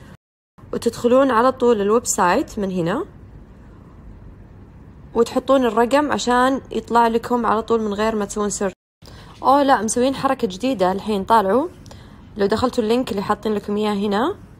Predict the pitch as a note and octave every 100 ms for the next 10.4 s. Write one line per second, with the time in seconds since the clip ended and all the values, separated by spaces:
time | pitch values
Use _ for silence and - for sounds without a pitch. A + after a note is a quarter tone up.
0 | - - - - - - A3 - C4+ -
1 | C#4 D4+ E4+ F4+ - - - B3+ C4+ B3+
2 | G#3+ G#3+ A#3+ G#3 G3+ - A3 - G#3 A3
3 | A#3+ F#4 G#4 - - - - - - -
4 | - B3+ C4 _ B3+ C4+ D#4+ F4 F4 A3
5 | - C4 A#3 A3+ B3+ B3+ A#3 G3+ A3 -
6 | A3+ G3+ A3 - A3 A#3 G#3+ G3 F#3+ F3+
7 | - F3 E3+ F3+ G3 A#3+ E4 - - -
8 | - - - - - B3 A#3+ G3+ - F#3+
9 | F#3 F3 G#3 G3+ F#3+ F#3 F3 F#3+ F3+ E3+
10 | E3 D#3+ - -